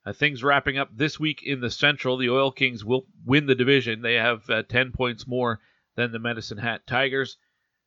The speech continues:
who have seven points more than both Calgary and Lethbridge and, uh, Red Deer. Only three wins thus far. They've played twenty-one games, but they did beat the Edmonton Oil Kings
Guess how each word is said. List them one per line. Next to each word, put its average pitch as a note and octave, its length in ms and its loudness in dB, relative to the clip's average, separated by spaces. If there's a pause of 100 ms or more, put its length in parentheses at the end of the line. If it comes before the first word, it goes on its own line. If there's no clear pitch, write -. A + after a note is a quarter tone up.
(500)
who A#2+ 160 -2
have G#2+ 260 0
seven C3 360 2
points A#2 320 -4
more B2 180 0
than A#2 160 -4
both C3+ 300 0
Calgary A#2+ 500 0
and C3+ 180 2
Lethbridge B2 640 -2
and, G#2+ 240 -4
uh, G#2+ 140 -2
Red B2 280 2
Deer. G#2+ 300 0 (500)
Only D3+ 260 4
three D#3 260 4
wins C#3+ 400 4
thus C#3+ 240 4
far. C#3 340 4
They've A#2+ 220 -4
played C#3 240 2
twenty-one B2+ 480 -2
games, C3 260 -2
but G#2+ 220 -6
they A#2 120 -2
did C3 320 2
beat F3 220 -6
the D3+ 80 0
Edmonton G3+ 320 2
Oil F3+ 220 0
Kings C3 400 -2